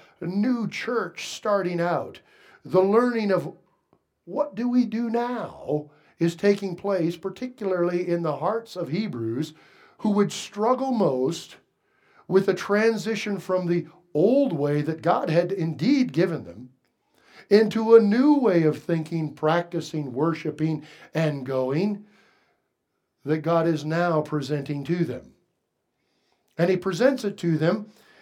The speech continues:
with a new priest first, and then a new law.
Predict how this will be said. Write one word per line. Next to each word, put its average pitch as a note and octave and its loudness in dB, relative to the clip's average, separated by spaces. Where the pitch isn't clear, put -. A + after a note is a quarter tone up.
with G3 6
a A3 4
new B3 4
priest B3 -4
first, C#3 -4
and D3 -2
then E3 -2
a C#3+ -2
new C#3+ -4
law. E3 -4